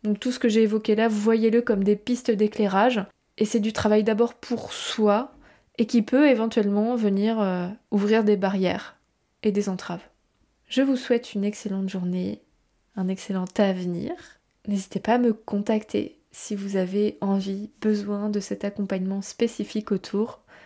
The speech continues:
de votre désir d'enfant, de ce processus pré-maternité qui est trop passé sous sourdine alors que il y a tellement besoin.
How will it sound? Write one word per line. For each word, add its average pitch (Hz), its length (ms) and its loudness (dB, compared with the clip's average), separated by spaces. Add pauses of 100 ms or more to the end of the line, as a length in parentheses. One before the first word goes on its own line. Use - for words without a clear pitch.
(340)
de 208 140 2
votre 196 380 -4
désir 208 360 -2
d'enfant, 202 560 -6 (640)
de - 60 -20
ce - 120 -16
processus 214 640 -2
pré-maternité 208 1000 -2
qui - 160 -16
est - 160 -16
trop 226 500 -2 (880)
passé 220 300 0
sous 214 160 -8
sourdine 208 520 -2
alors 180 280 -4
que 160 240 -6 (460)
il - 120 -10
y 196 40 -4
a 185 40 -6
tellement 185 380 -6
besoin. 185 400 -8